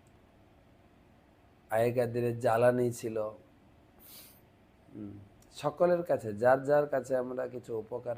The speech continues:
পেয়েছি, সবার কাছে ঋণী, দেশবাসীর কাছে, নেতা মন্ত্রীর কাছে।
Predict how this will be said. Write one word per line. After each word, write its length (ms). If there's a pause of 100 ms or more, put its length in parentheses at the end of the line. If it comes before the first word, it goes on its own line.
(100)
পেয়েছি, 360
সবার 380
কাছে 400
ঋণী, 300 (1000)
দেশবাসীর 600
কাছে, 500 (640)
নেতা 400
মন্ত্রীর 500
কাছে। 560